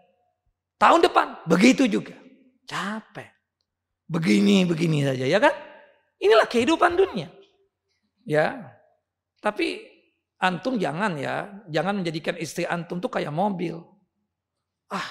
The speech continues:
turun mesin nih. Ganti mobil. Ah, jangan ya, akhi." Ini bahasa-bahasa laki-laki nih kadang seperti itu. Nggak boleh ya. Kita malam ini pembela ibu-ibu. <laughs> Taib.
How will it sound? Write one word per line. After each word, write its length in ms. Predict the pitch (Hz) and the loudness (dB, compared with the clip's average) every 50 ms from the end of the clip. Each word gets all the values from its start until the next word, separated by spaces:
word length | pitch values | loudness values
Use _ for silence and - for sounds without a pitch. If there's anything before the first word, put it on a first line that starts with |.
| - - | -14 -18
turun 240 | _ - 131 127 127 | _ -14 -12 -10 -8
mesin 480 | 135 143 147 - - - 175 165 160 160 | -8 -8 -8 -10 -8 -8 -6 -6 -4 -4
nih. 140 | 170 151 - _ _ _ _ _ _ _ - - - - - - 123 | -6 -6 -8 _ _ _ _ _ _ _ -20 -20 -20 -18 -14 -8 -6
Ganti 240 | 135 135 135 160 156 | -4 -4 -2 0 2
mobil. 320 | 156 175 175 160 160 170 - - | 2 4 4 4 2 2 2 4
Ah, 420 | - 262 277 262 226 165 - - - - - - - - _ _ _ - | 6 6 6 6 4 0 -6 -12 -16 -20 -20 -20 -20 -20 _ _ _ 4
jangan 760 | 190 240 233 247 254 247 254 254 247 240 247 240 226 202 185 | 8 10 12 12 12 12 10 10 8 6 6 4 4 2 2
ya, 240 | 170 175 180 202 202 | 2 0 2 2 0
akhi." 200 | - - - 131 123 - _ _ _ _ _ _ _ _ _ _ _ _ _ _ - | 0 -2 -8 -14 -16 -18 _ _ _ _ _ _ _ _ _ _ _ _ _ _ -4
Ini 240 | 202 240 262 302 285 | -2 0 0 0 2
bahasa-bahasa 640 | 262 196 170 185 214 - 226 226 214 214 220 220 233 | 2 2 2 2 -2 -2 -2 0 0 0 0 2 0
laki-laki 460 | 220 214 214 226 233 226 208 - - | 0 0 0 0 0 0 0 0 -2
nih 140 | 269 277 269 - 233 | -6 -4 -2 -2 -2
kadang 400 | 208 277 277 277 269 247 214 185 - _ _ _ _ _ | -2 -2 -2 -4 -8 -12 -14 -16 -18 _ _ _ _ _
seperti 720 | _ - - 233 - 269 269 269 262 269 277 285 277 269 - - | _ -14 -10 -4 0 0 0 2 0 -2 0 0 0 0 -2 -4
itu. 240 | - - 147 151 147 - 160 | -6 -8 -8 -8 -8 -12 -10
Nggak 180 | 170 202 214 233 254 | -8 -8 -6 -2 2
boleh 360 | 277 294 285 285 240 156 139 | 2 4 4 4 2 2 0
ya. 180 | 143 160 175 220 208 - _ _ _ _ _ _ _ _ _ _ _ _ | 0 -2 -4 -6 -10 -14 _ _ _ _ _ _ _ _ _ _ _ _
Kita 240 | - - 151 - - - - - - - _ _ _ _ _ _ _ _ - | -14 -14 -12 -10 -8 -8 -8 -8 -8 -10 _ _ _ _ _ _ _ _ -2
malam 240 | 190 180 160 165 170 | 0 2 2 2 2
ini 100 | 156 160 | -2 -2
pembela 380 | 185 - 170 170 143 143 147 - | -2 0 0 0 2 0 0 -2
ibu-ibu. 500 | 139 143 160 147 143 135 139 143 151 - - - - - - 226 - - - - - - - - - - - | -4 -6 -6 -8 -8 -8 -8 -10 -12 -12 -14 -18 -12 -6 -4 -4 -4 -6 -10 -18 -20 -20 -20 -18 -20 -20 -20
<laughs> 1000 | _ _ _ _ _ _ _ _ _ _ _ _ _ _ - - - - - - - | _ _ _ _ _ _ _ _ _ _ _ _ _ _ -20 -20 -20 -20 -4 4 8
Taib. 240 | 269 269 277 - | 10 10 10 8